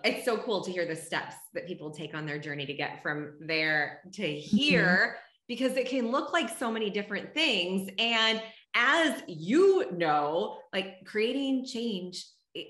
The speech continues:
Speaker 1: even though we want the change, sometimes it could still be hard. Um, so before we go there,
Speaker 2: Okay. <laughs>
Speaker 1: tell us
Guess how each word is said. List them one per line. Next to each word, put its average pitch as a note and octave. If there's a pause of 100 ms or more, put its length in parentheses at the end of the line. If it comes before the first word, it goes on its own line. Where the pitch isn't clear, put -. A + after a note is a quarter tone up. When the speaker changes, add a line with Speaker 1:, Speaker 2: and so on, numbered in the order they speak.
(160)
Speaker 1:
even A3
though A#3
we G3+
want F3
the E3
change, D3+
sometimes A#3
it -
could F#3+
still F#3+
be E3 (360)
hard. - (520)
Um, E3 (100)
so C4
before B3+
we G#4
go F4
there, D#3+
Speaker 2:
Okay. A3
<laughs> -
Speaker 1:
tell -
us D#5+